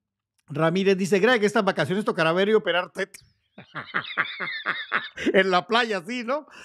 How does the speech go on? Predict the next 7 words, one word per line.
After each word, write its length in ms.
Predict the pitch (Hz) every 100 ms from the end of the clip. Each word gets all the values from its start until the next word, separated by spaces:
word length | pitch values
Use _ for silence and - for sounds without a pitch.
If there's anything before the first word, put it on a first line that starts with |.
| -
Sí, 400 | - 220 285 285
Ramírez, 540 | 240 180 175 226 196 127
sí, 440 | 165 208 226 185
sí, 240 | 113 156 160
sí, 240 | 156 160
sí, 140 | 147 143
sí. 200 | 143 120